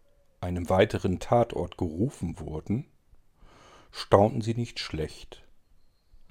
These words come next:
Eine Frau lag in einer Böschung. Gras, ein wenig Büsche,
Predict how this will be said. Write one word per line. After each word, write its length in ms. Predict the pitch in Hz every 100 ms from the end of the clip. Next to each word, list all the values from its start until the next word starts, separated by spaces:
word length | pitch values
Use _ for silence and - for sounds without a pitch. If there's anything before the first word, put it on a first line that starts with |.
| - -
Eine 220 | 107 131
Frau 500 | - - 123 92 78
lag 460 | 82 87 90 - - - - _ _ _
in 180 | 92 85
einer 220 | 87 85
Böschung. 560 | 90 98 98 - 85 82 - _ _ _ _ - - _ -
Gras, 680 | 101 98 104 - - - - _ _ - - _ _ _ _ - - -
ein 520 | 87 85 85 85 80 - -
wenig 320 | 104 104 -
Büsche, 440 | 127 127 123 113